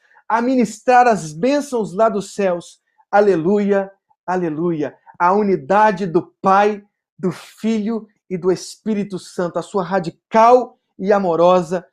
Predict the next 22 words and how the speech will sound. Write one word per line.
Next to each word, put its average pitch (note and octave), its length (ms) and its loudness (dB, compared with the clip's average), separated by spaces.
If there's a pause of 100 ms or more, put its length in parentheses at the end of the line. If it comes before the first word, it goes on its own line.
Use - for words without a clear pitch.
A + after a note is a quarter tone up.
(160)
unidade. C#3 640 -8 (240)
A A3 100 -4
segunda C4 320 0
coisa C4+ 340 2
que - 80 -2
eu A3 80 4
quero A#3 220 0
afirmar G#3 680 -6
nesse G#3 300 -4
início A#3 500 -4 (1000)
é A3+ 80 2
que B3+ 140 2
essa B3 260 2
unidade B3+ 600 2
do G3+ 120 0
Pai, A#3 460 0
do F#3 140 -2
Filho A#3 680 -2
e G#3+ 80 -8
do G#3+ 100 -4
Espírito G3 460 -6
Santo B3+ 320 -2